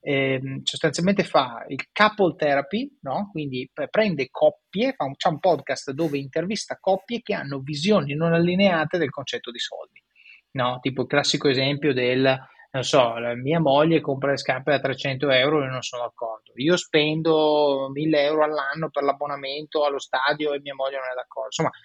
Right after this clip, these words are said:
ciascuno ha le sue e, e, e sostanzialmente lui, eh, ha un, ha sviluppato un approccio che però nasce tutto da questa cosa che lui ha scritto nel duemilacinque, credo, cioè comunque quando non lo faceva nessuno,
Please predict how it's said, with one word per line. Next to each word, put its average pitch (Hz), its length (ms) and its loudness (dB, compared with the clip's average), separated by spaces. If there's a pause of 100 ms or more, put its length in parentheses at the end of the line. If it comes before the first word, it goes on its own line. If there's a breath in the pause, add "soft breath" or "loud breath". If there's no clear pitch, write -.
(280 loud breath)
ciascuno 214 440 4
ha 180 40 6
le 160 100 0
sue 143 640 -6 (460 loud breath)
e, 156 280 -4
e, 170 180 -6
e 175 60 -8
sostanzialmente 202 800 -4
lui, 160 400 0
eh, 127 580 -6
ha 180 80 0
un, 165 140 2
ha 160 240 0
sviluppato 185 480 0
un 170 80 4
approccio 185 640 2 (680 soft breath)
che - 80 2
però 302 220 4
nasce 208 300 0
tutto 247 220 -8
da 160 120 0
questa 170 200 0
cosa 190 220 2
che 139 80 0
lui 170 180 2
ha 143 60 0
scritto 160 420 -4
nel 135 380 -8
duemilacinque, 139 1160 4
credo, 127 240 2
cioè 151 180 4
comunque 151 500 4
quando 143 320 0
non 139 80 -2
lo 135 120 -2
faceva 139 320 0
nessuno, 156 800 0